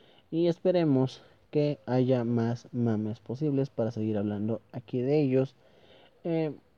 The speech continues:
ojalá lo hayan escuchado. No tenemos redes sociales aún, dependiendo de cómo le vaya este podcast.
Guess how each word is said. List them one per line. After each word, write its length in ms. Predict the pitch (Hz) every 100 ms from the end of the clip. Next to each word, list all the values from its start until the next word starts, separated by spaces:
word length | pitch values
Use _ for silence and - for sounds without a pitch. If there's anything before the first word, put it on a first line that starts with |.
| _ _ -
ojalá 400 | 143 170 170 160
lo 100 | 156
hayan 180 | 151 139
escuchado. 640 | - 135 - 147 139 147 - _ _ _ _ _ _ _
No 160 | 123 131
tenemos 380 | 139 127 117 117
redes 220 | 110 107
sociales 420 | 107 110 101 107
aún, 320 | 120 120 127
dependiendo 520 | 113 104 110 113 110 107
de 60 |
cómo 200 | - 110
le 120 | 107
vaya 120 | 104 107
este 160 | -
podcast. 540 | - 123 - 107 123